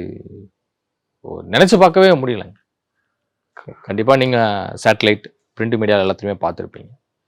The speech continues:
இதுல முக்கியமான பின்னணியை என்ன அப்படின்னு நான் சொல்லிடுறேன். இந்த பெண் வந்து அந்த கொடூர சம்பவம் நடப்பதற்கு முன்பாக டியூட்டியில வந்து இருந்திருக்காங்க.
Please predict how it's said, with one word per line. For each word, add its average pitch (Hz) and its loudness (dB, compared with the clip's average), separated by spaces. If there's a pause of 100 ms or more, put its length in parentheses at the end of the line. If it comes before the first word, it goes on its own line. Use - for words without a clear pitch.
(440)
இதுல 135 8
முக்கியமான 254 8
பின்னணியை 175 6
என்ன 113 2
அப்படின்னு 104 -6
நான் - -10 (120)
சொல்லிடுறேன். 95 -8 (920)
இந்த 160 6
பெண் 214 6
வந்து 190 4 (100)
அந்த 113 6
கொடூர 143 6
சம்பவம் 123 2
நடப்பதற்கு 113 2
முன்பாக 104 0 (640)
டியூட்டியில 131 4
வந்து 104 -2
இருந்திருக்காங்க. - -10